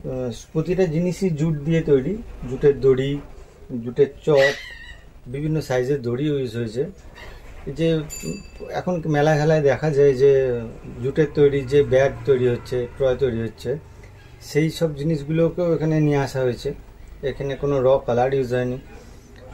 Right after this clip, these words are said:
সেই জুটটাকে দিয়ে গোটা কাজটা করেছি। আম,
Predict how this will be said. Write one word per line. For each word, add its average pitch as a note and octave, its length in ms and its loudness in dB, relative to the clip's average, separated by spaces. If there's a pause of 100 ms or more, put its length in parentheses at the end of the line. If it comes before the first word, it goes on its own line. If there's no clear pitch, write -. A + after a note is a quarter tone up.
(160)
সেই D3+ 240 -2
জুটটাকে D#3 560 0
দিয়ে D#3+ 200 -4
গোটা D#3+ 220 0
কাজটা C#3 380 0
করেছি। C3 400 -4 (880)
আম, B2 360 -6